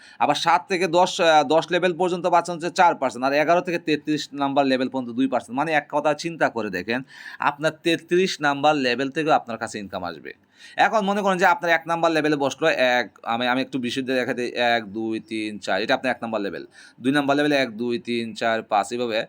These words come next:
তিন নাম্বার লেভেলে এরকমভাবে বসলো। এই তিনটা লেভেল থেকে আপনি প্রতিদিন, প্রতিদিন এই তিনটা লেভেল থেকে দে-, দশ পার্সেন্ট, তারা যত ট্রেড করবে, মনে হয় যে দশ ডলার দিয়ে কেউ ট্রেড করলে, এই দশ ডলারের টেন পার্সেন্ট লেভেল বোনাস পাবেন প্রতিদিন, ঠিক আছে? তাহলে একবার যদি আপনার কমিউনিটিতে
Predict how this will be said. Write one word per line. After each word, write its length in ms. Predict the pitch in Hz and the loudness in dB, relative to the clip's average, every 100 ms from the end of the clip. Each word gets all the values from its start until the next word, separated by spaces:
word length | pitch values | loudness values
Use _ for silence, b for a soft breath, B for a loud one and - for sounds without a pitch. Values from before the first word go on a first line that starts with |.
| _ | _
তিন 140 | 120 113 | -10 -8
নাম্বার 240 | 117 113 | -4 -4
লেভেলে 200 | 117 113 | -2 -4
এরকমভাবে 360 | 107 104 104 92 | -6 -6 -8 -8
বসলো। 200 | 98 110 | -8 -2
এই 120 | 156 | -2
তিনটা 400 | 156 165 156 170 | 0 -2 0 2
লেভেল 280 | 165 151 143 | 2 0 -2
থেকে 180 | 151 | 0
আপনি 260 | 147 - 160 | 0 0 -4
প্রতিদিন, 640 | 180 151 139 135 151 226 202 b b - | -4 -4 -2 -2 0 -2 -6 b b -4
প্রতিদিন 420 | 160 170 165 175 | -2 0 0 -2
এই 80 | 175 | -2
তিনটা 260 | 147 151 | -2 -2
লেভেল 220 | 160 160 156 | 0 0 0
থেকে 180 | 180 | -2
দে-, 220 | 151 139 123 | -2 -2 0
দশ 260 | 131 143 | 0 0
পার্সেন্ট, 280 | - 135 117 | -2 -4 -4
তারা 140 | 139 | -2
যত 220 | 143 165 160 | 0 0 -2
ট্রেড 280 | 135 135 | -2 -4
করবে, 180 | - 131 | -2 -6
মনে 140 | 127 151 | -4 -4
হয় 80 | |
যে 80 | 151 | -2
দশ 240 | 156 170 165 | 2 2 2
ডলার 180 | 156 | 0
দিয়ে 120 | 147 160 | 0 -2
কেউ 120 | 165 | -2
ট্রেড 200 | 165 160 | -2 -4
করলে, 160 | 190 | -4
এই 60 | 190 | -2
দশ 220 | 147 160 | 2 2
ডলারের 340 | 151 147 175 226 B B - | 2 0 0 0 B B -4
টেন 180 | 160 165 | 0 0
পার্সেন্ট 500 | 143 160 156 220 247 - _ - | 2 0 0 -4 -4 -8 _ -12
লেভেল 300 | 120 135 135 | 0 2 2
বোনাস 260 | 127 120 110 | 0 -4 -6
পাবেন 240 | 113 95 | -6 -8
প্রতিদিন, 720 | 95 202 247 240 208 156 135 92 _ | -2 2 2 2 2 2 0 -2 _
ঠিক 100 | 165 | -2
আছে? 260 | 214 - 123 B B B | 0 0 -4 B B B
তাহলে 280 | 131 151 175 | 0 2 4
একবার 360 | 165 156 160 131 | 2 4 2 2
যদি 220 | 151 147 | 0 2
আপনার 360 | 127 127 123 | 2 0 -6
কমিউনিটিতে 640 | 110 131 123 120 135 104 | -2 -4 -2 -4 -4 -2